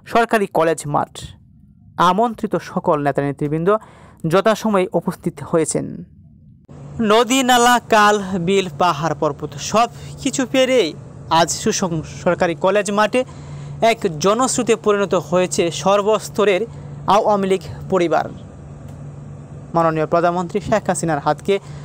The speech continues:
শক্তিশালী করতে, আওয়ামী লীগকে আরও অগ্রগতি এবং উন্নতির দিকে নিয়ে যেতে,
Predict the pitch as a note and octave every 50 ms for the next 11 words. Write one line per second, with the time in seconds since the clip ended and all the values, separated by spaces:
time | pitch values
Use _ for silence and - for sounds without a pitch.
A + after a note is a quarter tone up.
0 | - - - - B3+ C4+ C4 - - C4+ A3 - G#3 G3 G3+ G3+ G3+ F#3+ - F3
1 | D#3+ D3 D3 D3 C#3+ D3+ D#3+ F3+ F#3+ G3 F#3+ F#3+ G3+ G3 G3+ C#3+ C#3+ - E3+ -
2 | - - F#3 G3+ A3+ G#3+ F3+ A3 - - - - - - - - - G3+ A#3 A#3
3 | G#3+ B3 C4 B3+ A3+ B3 A#3+ - A#3+ A#3+ A3+ G3+ F#3 G3+ G3 - G#3 A#3+ C4+ B3+
4 | C4 A3+ B3 A3 F3 F#3+ G#3+ - G#3 G3 F#3 G3+ A3 G#3+ F3+ G3 F#3 - E3+